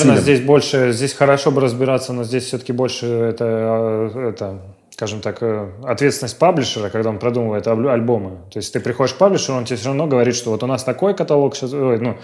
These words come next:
Speaker 2: альбом такой-то, такой-то, такой-то будет делаться. То есть вот у нас, например, есть план альбомов на год. Тут уже я продумал, какие жанры должны быть, какие... Вот. Другой вопрос в том, что само звучание, то есть обязательно надо смотреть трейлеры, это просто...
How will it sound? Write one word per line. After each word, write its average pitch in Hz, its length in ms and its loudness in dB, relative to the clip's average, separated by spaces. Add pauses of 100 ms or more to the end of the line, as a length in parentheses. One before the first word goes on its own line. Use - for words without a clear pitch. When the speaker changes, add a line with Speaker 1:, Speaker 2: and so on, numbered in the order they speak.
(200)
Speaker 2:
альбом 139 360 6
такой-то, 135 340 2
такой-то, 131 320 4
такой-то 113 400 -2
будет 104 160 -4
делаться. 104 320 -4
То 110 60 -8
есть - 120 -10
вот 127 140 -2
у 143 40 2
нас, 143 220 2
например, 117 360 -2
есть 110 180 -4
план 127 220 -2
альбомов 113 420 -4
на 110 160 -4
год. 92 140 -10 (320)
Тут 151 180 2
уже 135 180 4
я 127 180 4
продумал, 104 460 -2
какие 113 300 -4
жанры 139 400 2
должны 127 320 0
быть, 117 220 -4
какие... 113 400 -4 (320)
Вот. 123 360 2
Другой 123 260 4
вопрос 151 280 4
в - 40 -6
том, 143 120 0
что 131 220 -2
само 131 320 -2
звучание, 135 520 0
то 113 80 -6
есть - 280 -8
обязательно 139 500 2
надо 127 140 -2
смотреть 113 340 -2
трейлеры, 135 400 0
это 113 160 0
просто... 120 400 -2